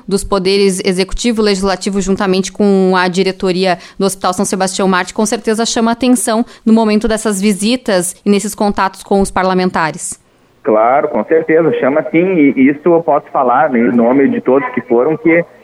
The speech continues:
Speaker 2: que é uma causa unânime, né? Sempre, o hospital sempre foi, mas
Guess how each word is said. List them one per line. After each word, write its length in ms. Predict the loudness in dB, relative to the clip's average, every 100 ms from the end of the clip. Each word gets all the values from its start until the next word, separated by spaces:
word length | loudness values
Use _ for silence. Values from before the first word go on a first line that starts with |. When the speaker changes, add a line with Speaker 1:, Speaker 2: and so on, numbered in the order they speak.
| _ 0
Speaker 2:
que 120 | 2
é 120 | 2
uma 180 | 0 0
causa 360 | 0 0 2
unânime, 460 | 2 2 2 2 2
né? 120 | 0
Sempre, 280 | 0 0 0
o 0 |
hospital 300 | 0 0 -2
sempre 320 | -2 -2 -2
foi, 320 | 0 2 2 0 -12 -20 _ -2
mas 280 | 0 0